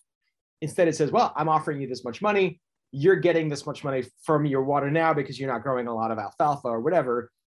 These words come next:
You'll get more money by selling it. But will you get more value?" <laughs> It's really the question, right? And so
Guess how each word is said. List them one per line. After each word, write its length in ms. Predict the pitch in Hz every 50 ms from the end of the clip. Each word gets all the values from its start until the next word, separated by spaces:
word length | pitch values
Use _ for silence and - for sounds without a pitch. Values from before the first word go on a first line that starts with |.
| _ _ _ _ _
You'll 120 | - 151 151
get 120 | 180 -
more 200 | 151 165 175 175
money 220 | 170 160 156 147 135
by 120 | 131 123
selling 340 | - - 135 110 92 - - -
it. 60 | - _ _ _ _ _ _ _ _ _ _ _ _ _ _ _ _ _ _ _ _ _ _ _ _ -
But 140 | 151 170
will 120 | 156 175 175
you 100 | 175 165
get 120 | 175 165 147
more 120 | 143 131
value?" 320 | 127 117 113 107 101 -
<laughs> 100 | - - - - - - - - - - - - -
It's 280 | 226 - - 160 -
really 140 | 208 190 160
the 80 | 147 -
question, 400 | - 135 139 - - - 113 110 120
right? 200 | 139 156 156 - - - - - _ -
And 120 | 143 147
so 380 | 151 180 175 165 165 160 -